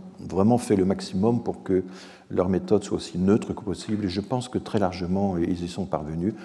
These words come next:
Alors, ces ouvrages sont maintenant introuvables, autrement qu'en édition, euh, en ligne, hein. Vous pouvez les, les y avoir accès, euh, en, en ligne. Il y a, euh, Jacques Berck,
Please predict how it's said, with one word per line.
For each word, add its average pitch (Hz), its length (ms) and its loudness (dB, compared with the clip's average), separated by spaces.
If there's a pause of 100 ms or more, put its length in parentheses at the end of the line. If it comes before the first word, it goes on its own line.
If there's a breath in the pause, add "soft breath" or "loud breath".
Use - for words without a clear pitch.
(380 loud breath)
Alors, 95 180 4
ces 104 180 2
ouvrages 110 280 6
sont 98 260 -4
maintenant 92 340 0
introuvables, 101 720 4
autrement 107 640 2
qu'en 98 540 2
édition, 95 560 0
euh, 87 180 4
en 92 80 2
ligne, 101 360 4
hein. 87 100 2
Vous 90 100 0
pouvez 95 320 2
les, 85 300 4 (400 loud breath)
les 90 120 0
y 90 80 8
avoir 90 220 4
accès, 95 340 0
euh, 82 300 2
en, 80 300 -4
en 90 100 -4
ligne. 71 380 -6 (800 soft breath)
Il 87 80 -8
y 92 60 4
a, 90 260 6
euh, 85 140 -2
Jacques 82 280 0
Berck, 92 440 2